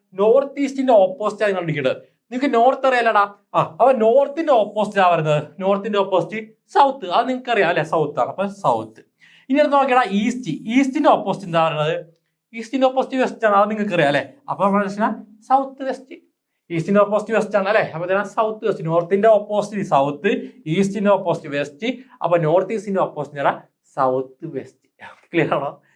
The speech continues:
ഇത്രയുള്ള വളരെ സിമ്പിൾ ആണ് ഏത്? ഡയറക്ഷന്റെ പ്രോബ്ലംസ് എല്ലാം, അല്ലെ? അപ്പൊ ഇതുപോലെ സിമ്പിൾ ആയിട്ടായിരിക്കും നമ്മൾ നിങ്ങളെ റോംബസ് പഠിപ്പിക്കുന്നത്. അപ്പൊ നോക്കണം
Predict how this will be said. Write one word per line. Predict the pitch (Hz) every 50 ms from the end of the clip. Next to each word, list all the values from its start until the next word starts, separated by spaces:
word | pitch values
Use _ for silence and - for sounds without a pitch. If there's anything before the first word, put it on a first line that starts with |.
| _ - - _ _ _ _
ഇത്രയുള്ള | _ - - - 247 233 226 226 214 190 165
വളരെ | 151 147 151 156 170 202 226 220 220 -
സിമ്പിൾ | 190 180 190 196 202 214 214 208 196 190
ആണ് | 185 185 180 175
ഏത്? | 170 165 165 160 160 - - - _ _ _ _ 120
ഡയറക്ഷന്റെ | 127 127 131 135 135 - - 160 156 156 139
പ്രോബ്ലംസ് | 131 123 120 120 113 110 - 113
എല്ലാം, | 110 104 107 - _ -
അല്ലെ? | 165 147 - - - _ _
അപ്പൊ | _ - 175
ഇതുപോലെ | 170 165 233 233 262 262 262
സിമ്പിൾ | - 220 247 254 262 262 247 240 226
ആയിട്ടായിരിക്കും | 220 214 214 202 190 190 190 180 170
നമ്മൾ | 156 156 160 156
നിങ്ങളെ | 151 147 147 156 160 151
റോംബസ് | 139 131 127 131 135 127 - 147 139
പഠിപ്പിക്കുന്നത്. | 139 131 127 127 120 113 123 139 143 151 151 - _
അപ്പൊ | - 247 254
നോക്കണം | 262 233 254 254